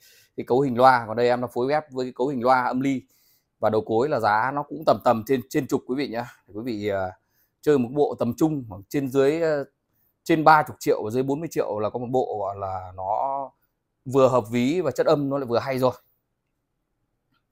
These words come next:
Rất đẹp quý vị nhá. Gọi là loa này, nét căng này. Loa cối nó quá nét rồi.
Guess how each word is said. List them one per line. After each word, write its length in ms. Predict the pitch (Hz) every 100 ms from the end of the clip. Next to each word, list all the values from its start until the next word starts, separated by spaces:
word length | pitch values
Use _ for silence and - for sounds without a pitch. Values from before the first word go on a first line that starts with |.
| _ _ _ _ _
Rất 120 | 113 131
đẹp 200 | 123 -
quý 80 | 117
vị 100 | 117
nhá. 200 | 110 113 -
Gọi 140 | -
là 60 | 101
loa 280 | 104 113 107
này, 160 | 101
nét 120 | 107 135
căng 240 | 127 113 92
này. 80 | - _ _ _ _ _ _ _ _ _ _ _ _ _
Loa 380 | 110 113 113 104
cối 320 | 120 110 139 120
nó 260 | 113 104 -
quá 100 | 113
nét 140 | 147
rồi. 100 | 147